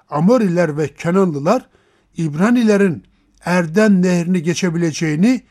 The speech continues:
hiç mi hiç düşünmüyorlardı. Onlar İbranilerin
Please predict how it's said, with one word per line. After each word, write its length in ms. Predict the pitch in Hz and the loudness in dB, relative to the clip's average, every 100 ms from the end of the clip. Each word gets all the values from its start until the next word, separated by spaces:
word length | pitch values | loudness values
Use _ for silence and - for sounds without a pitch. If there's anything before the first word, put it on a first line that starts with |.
| _ _ _ | _ _ _
hiç 280 | 254 240 - | -2 0 -2
mi 120 | 156 | -2
hiç 300 | 208 - - - | -2 -4 -14 -12
düşünmüyorlardı. 800 | 151 165 131 120 110 110 104 _ _ _ _ _ _ - | -6 -4 -6 -8 -12 -18 -20 _ _ _ _ _ _ -4
Onlar 420 | 143 139 190 226 _ _ _ | -2 0 0 -2 _ _ _
İbranilerin 840 | 151 143 170 214 220 196 185 180 | -6 -4 0 2 2 2 2 -2